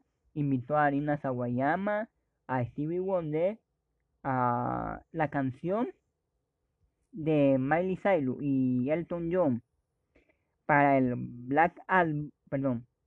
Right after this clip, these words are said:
da-, para Metallica, The Blacklist aparece también en este, en este álbum. Entonces están esos dos discos que yo lo puse en la categoría de leyenda.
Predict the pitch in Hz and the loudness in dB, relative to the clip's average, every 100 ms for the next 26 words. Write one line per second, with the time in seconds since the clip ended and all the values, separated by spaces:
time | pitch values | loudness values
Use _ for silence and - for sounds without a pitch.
0 | _ 147 143 143 156 156 143 135 131 156 | _ -2 0 0 -2 -2 0 -2 -2 -2
1 | 196 190 208 - 147 131 123 139 165 160 | -2 -2 -2 -4 -4 -2 0 0 -2 -2
2 | 185 339 - _ - 120 131 139 185 165 | 0 0 -2 _ -6 -2 2 2 2 0
3 | 139 135 160 151 135 139 _ - 147 139 | -2 0 -2 0 2 0 _ -6 -2 0
4 | 127 127 131 - _ _ _ - 131 175 | -2 -2 -4 -6 _ _ _ -6 -2 -2
5 | 135 117 - _ _ _ _ _ _ _ | -2 -8 -14 _ _ _ _ _ _ _
6 | _ _ _ _ _ - 214 220 170 156 | _ _ _ _ _ -6 -4 -2 0 0
7 | - 185 233 - _ _ - 170 165 170 | -2 -2 -2 -6 _ _ -8 -6 -4 -4
8 | 175 180 202 - 180 214 - _ _ _ | -4 -2 -4 -6 -4 -4 -4 _ _ _
9 | _ _ - 185 202 190 180 190 185 175 | _ _ -6 -2 -2 -2 -4 -6 -6 -8
10 | - 131 151 131 131 127 175 170 120 | -6 -6 -4 -4 -2 -2 -2 -2 -6